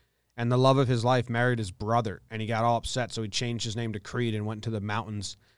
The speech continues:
to strike for, for silver. Because at the time, at the time, Ulysses S. Grant wanted people to go west and wanted people to prosper and, and, and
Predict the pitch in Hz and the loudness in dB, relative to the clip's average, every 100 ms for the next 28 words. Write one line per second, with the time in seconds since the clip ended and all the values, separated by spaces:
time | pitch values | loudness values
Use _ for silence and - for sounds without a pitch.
0 | _ - 110 - 120 113 - 110 104 - | _ -8 -6 0 0 0 -2 -2 -2 -6
1 | - 110 104 - 120 113 95 90 _ - | -8 -6 -4 0 0 0 -2 -8 _ -20
2 | - 147 185 160 151 135 - 180 196 156 | -2 6 8 8 6 2 0 4 6 6
3 | 127 123 - _ _ _ _ _ _ _ | 4 -2 -10 _ _ _ _ _ _ _
4 | _ _ _ 127 120 - - 160 156 123 | _ _ _ -2 -2 -6 2 6 8 6
5 | 110 - _ _ _ 127 139 143 143 139 | 2 -4 _ _ _ 2 6 8 6 4
6 | 135 120 - 139 131 123 - - 113 131 | 2 2 2 2 2 0 -6 -10 0 4
7 | 131 123 - 127 127 120 120 110 123 127 | 4 4 -2 -2 0 2 2 4 2 2
8 | 123 107 110 117 123 117 139 123 113 - | -2 -6 -2 0 0 0 -2 -2 -4 -4
9 | - 139 123 - 123 113 113 120 117 117 | 0 2 2 0 -4 -2 -4 -4 -6 -4
10 | 110 104 | -4 -4